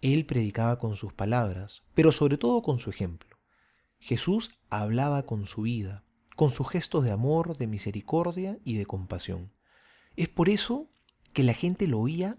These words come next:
asombrada. Hablaba con autoridad, decían, porque las suyas no eran palabras vacías. Jesús hablaba con su vida entera. A veces a nosotros nos pasa al revés.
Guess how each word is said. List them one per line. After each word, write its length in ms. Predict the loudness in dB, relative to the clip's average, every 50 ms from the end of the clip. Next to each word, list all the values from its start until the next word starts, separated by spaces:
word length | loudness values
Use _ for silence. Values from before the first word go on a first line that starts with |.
| -10 _
asombrada. 760 | -6 -6 -4 -4 -4 -4 -4 -4 -4 -4 -4 -6 -10 -14 -18 _ _ _ _ _ _ _ _ _ _ _ _ _ _ _ -2
Hablaba 400 | 0 2 4 4 4 4 4 2
con 140 | 2 2 2
autoridad, 520 | 2 2 0 0 0 2 2 2 2 2
decían, 560 | 0 -2 -4 -4 -2 -2 -2 -2 -4 -6 -10 -16 _ _ _ _ _ _ _ _ _ _
porque 240 | 0 0 2 4 4
las 140 | 4 4 2
suyas 500 | 2 0 2 2 2 0 0 -4 -10 -16 _ _
no 300 | 0 2 4 4 6 4
eran 360 | 4 4 4 4 2 0 0 0
palabras 520 | 0 0 2 2 2 2 2 0 0 0
vacías. 680 | 0 -2 -4 -4 -4 -4 -4 -4 -6 -10 -14 -20 -20 _ _ _ _ _ _ _ _ _ _ _ _ _
Jesús 400 | _ -4 -2 0 2 2 2 2
hablaba 420 | 2 2 4 4 4 4 4 2 2
con 180 | 0 0 -2
su 180 | 0 -2 -2 -2
vida 220 | -2 -2 -2 -2
entera. 460 | -4 -4 -4 -2 -4 -4 -4 -6 -10 -14 _ _ _ _ _ _ _ _ _ _ _ _ _ _ _ _ _ _ _ _ _ _
A 80 | 2 2
veces 300 | 4 4 4 2 4 4
a 40 |
nosotros 680 | 2 2 2 2 0 0 2 0 0 0 -2 -4 -10 -16 _ _ _
nos 160 | 0 0 0
pasa 320 | 4 2 4 4 4 2 2
al 80 | 0
revés. 480 | 2 0 0 0 0 -2 -4 -8 -10 -14